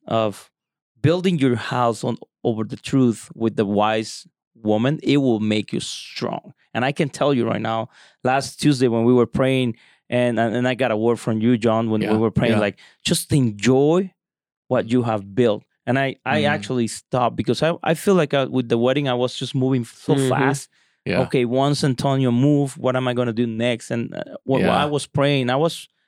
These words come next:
Speaker 1: feeling loaded about it. And, and, uh, I did that. I just stopped. I get home and start to see
Speaker 2: Yeah.
Speaker 1: the, the house,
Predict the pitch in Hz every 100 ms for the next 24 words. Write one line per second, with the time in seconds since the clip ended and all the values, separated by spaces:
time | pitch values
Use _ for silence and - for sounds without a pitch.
0 | _ - 208 160 117 120 127 117 110 117
1 | 110 117 - _ _ _ - 127 127 123
2 | - 120 117 113 110 110 _ _ _ _
3 | _ _ _ 131 147 139 170 - 113 -
4 | 147 151 185 - - - 156 131 - -
5 | 123 127 127 120 131 127 117 135 123 123
6 | - - 127 131 143 _ _ _ 90 90
7 | 87 123 - - 123 - 135 143 170 -